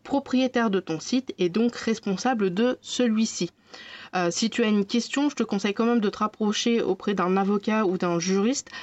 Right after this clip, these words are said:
afin de lui poser toutes tes questions sur le droit du commerce en ligne. Euh, ce que je veux dire par là, par cette phrase-là,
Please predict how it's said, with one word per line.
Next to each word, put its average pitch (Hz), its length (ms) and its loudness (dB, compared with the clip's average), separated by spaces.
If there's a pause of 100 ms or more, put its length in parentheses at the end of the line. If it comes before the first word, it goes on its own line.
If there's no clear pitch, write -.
(200)
afin 233 200 2
de 220 60 4
lui 190 80 0
poser 202 320 0
toutes 269 240 -2
tes 254 100 0
questions 247 440 0
sur 240 400 0
le 208 120 2
droit 196 220 2
du 214 160 -6
commerce 214 400 0
en 190 80 2
ligne. 180 480 4 (580)
Euh, 170 320 -2 (440)
ce - 100 -6
que 240 100 2
je 226 120 4
veux 254 40 4
dire 277 160 0
par 226 240 2
là, 240 280 4 (100)
par 226 140 -2
cette - 180 -4
phrase-là, 220 640 2